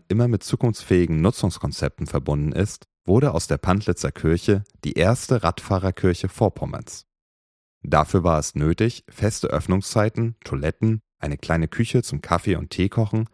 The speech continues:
sowie eine Reparaturstation anzubieten. Seit zweitausendsechs engagieren sich ehrenamtliche Mitarbeiter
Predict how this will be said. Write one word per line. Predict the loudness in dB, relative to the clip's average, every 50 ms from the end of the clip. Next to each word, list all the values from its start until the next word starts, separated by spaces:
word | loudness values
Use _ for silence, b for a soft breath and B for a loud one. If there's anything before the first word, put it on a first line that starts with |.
| b b b
sowie | b -6 -2 0 2 2
eine | 2 2 2 0
Reparaturstation | 0 -2 -2 -2 -2 0 2 2 2 2 2 -2 -6 -6 -6 -8 -8
anzubieten. | -8 -8 -10 -10 -10 -10 -10 -10 -12 -12 -12 -14 -16 -16 _ _ _ _ _ _ _ _ _ _ _ _ _ -4 0
Seit | 0 0 2
zweitausendsechs | 4 2 2 2 4 2 2 2 2 0 0 0 0 0 -4 -10 -4
engagieren | -2 0 0 0 0 2 2 2 2 2
sich | 0 -2 -4 -2 -2
ehrenamtliche | 0 0 0 0 0 -2 -2 -4 -6 -4 -2 -2
Mitarbeiter | 0 0 2 2 0 2 2 0 0 0 0 -2 -2 -2